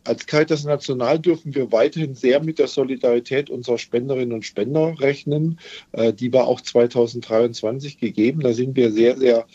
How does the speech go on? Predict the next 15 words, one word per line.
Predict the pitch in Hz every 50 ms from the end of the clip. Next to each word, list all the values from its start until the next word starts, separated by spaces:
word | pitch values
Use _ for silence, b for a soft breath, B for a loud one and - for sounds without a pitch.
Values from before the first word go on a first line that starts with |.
| b b b _ _
dankbar. | - 101 95 123 151 - - - 143 143 147 151 156 - _ _ _ _ _ _
Aber, | - 127 127 131 120 131 127 123 123 123 123 120 -
äh, | 123 120 117 117 117
es | 120 120 - -
wird | 135 135 -
jetzt | 160 151 - -
darauf | 139 135 135 123 -
ankommen, | 127 127 151 151 - 170 151 147 139
wie | 156
auch | - 139 - -
die | - -
öffentliche | - 139 - - 143 131 127 - 139 120
Hand | 127 139 160 160
sich | - - 117 -
verhält. | - 117 107 104 104 104 101